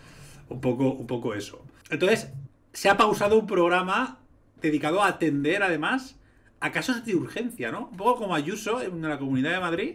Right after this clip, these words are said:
<laughs> que, que la gente se está muriendo porque va a urgencias y no hay médicos.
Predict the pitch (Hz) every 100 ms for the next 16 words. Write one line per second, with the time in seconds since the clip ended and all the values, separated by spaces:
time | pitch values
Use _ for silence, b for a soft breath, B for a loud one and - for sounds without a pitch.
0 | - _ _ - - - - 170 - -
1 | _ b b b b b _ 175 165 165
2 | 196 233 196 196 196 196 208 233 247 180
3 | 165 180 175 190 190 208 247 - 170 156
4 | 143 120 110 98 -